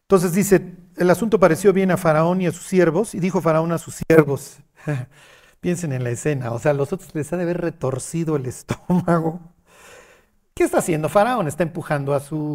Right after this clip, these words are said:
gobernador, ¿no? Se los está vendiendo. Bueno, dice, "Y dijo Faraón a su siervo, ¿acaso hallaremos a otro hombre como este en quien esté el Espíritu de Dios?". O sea, es lo primero,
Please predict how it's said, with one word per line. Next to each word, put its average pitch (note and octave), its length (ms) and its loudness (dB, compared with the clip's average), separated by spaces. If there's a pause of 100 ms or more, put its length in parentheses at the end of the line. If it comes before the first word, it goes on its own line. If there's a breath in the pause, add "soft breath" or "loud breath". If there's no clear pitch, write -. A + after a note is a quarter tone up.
(120)
gobernador, F#3 600 -4 (120)
¿no? F3 160 -20 (800)
Se - 120 -4
los B2+ 200 -4
está - 180 -2
vendiendo. D3+ 480 -2
Bueno, F3+ 280 0
dice, E3 280 0
"Y D3 60 -2
dijo A#3 220 0
Faraón G#3 340 4
a G3+ 60 2
su F3 100 -8
siervo, G3 480 4 (520 soft breath)
¿acaso C#4 380 8
hallaremos A3 420 4
a G#3 60 4
otro F#3+ 220 2
hombre F#3+ 220 2
como D#3+ 260 0
este F3 200 -2
en C#3+ 80 0
quien D3 180 -2
esté C#3+ 180 2
el G#3 60 2
Espíritu F3 440 -6
de C3+ 120 0
Dios?". E3 280 -2
O D3 40 -10
sea, A3 120 4
es A#3 80 -2
lo B3 100 4
primero, F#3+ 400 4